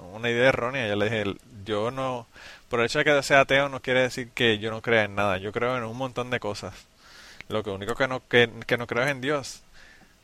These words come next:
Eh, es lo único que define el ser ateo, el, el no creer en Dios."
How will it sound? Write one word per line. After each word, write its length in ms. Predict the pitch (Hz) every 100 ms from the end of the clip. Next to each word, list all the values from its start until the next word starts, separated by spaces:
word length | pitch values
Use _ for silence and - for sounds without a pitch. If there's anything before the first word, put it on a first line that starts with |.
| -
Eh, 180 | 113 104
es 60 | 113
lo 180 | 123
único 320 | 123 127 139 123
que 360 | 120 110 107 - -
define 800 | 123 117 123 120 135 123 110 104 - _ _ _ -
el 200 | 113 107
ser 180 | 123 120
ateo, 340 | 127 156 110
el, 100 | 104 -
el 160 | 110
no 100 | 107
creer 180 | 123 123
en 100 | 120
Dios." 280 | 131 131